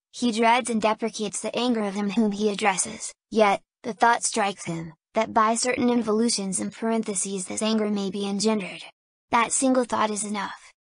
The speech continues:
The impulse increases to a wish, the wish to a desire, the desire to an uncontrollable longing, and the longing, to the deep regret and mortification of the speaker,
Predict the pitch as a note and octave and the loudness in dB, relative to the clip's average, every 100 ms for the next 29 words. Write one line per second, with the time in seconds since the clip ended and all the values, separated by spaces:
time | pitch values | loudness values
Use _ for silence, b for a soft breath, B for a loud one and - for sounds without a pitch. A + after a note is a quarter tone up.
0 | _ _ _ A3 A#3 B3 G3+ F3+ F3+ - | _ _ _ 2 2 2 -2 -10 -8 0
1 | B3 A#3+ B3+ B3 G#3 G3 - G#3+ G#3+ A3 | 0 2 0 -2 -2 -2 0 2 4 4
2 | G#3 F#3 - - _ - G#3+ B3 A3+ - | 4 2 -4 -8 _ -8 2 2 2 0
3 | A#3+ G#3+ G#3 G3+ F#3 F3+ - - _ A3 | 2 2 2 2 0 -2 -10 -18 _ -6
4 | A3 A3 A3 A3+ G#3+ G#3 G#3 A3 A#3 A#3 | 0 4 6 4 2 -2 0 0 0 0
5 | - B3 A3+ A3+ G3+ G3+ A3 G#3+ G3 F#3+ | 0 0 2 2 0 0 0 0 -4 -12
6 | - _ _ A3 G#3+ G#3+ G#3+ G#3 G3 - | -16 _ _ -2 0 2 0 0 -8 -14
7 | - _ - - A3+ A3+ B3+ C4 A#3 A3 | -20 _ -6 -2 0 2 0 0 -2 0
8 | G#3 G#3 A#3 A3 G#3+ G#3+ F#3+ A3 A3+ G3+ | 0 2 4 6 2 -2 -8 -4 -2 -2
9 | G3 F#3+ F#3+ - B3+ A#3 G#3+ - | -4 -8 -8 -2 -2 -2 -10 -14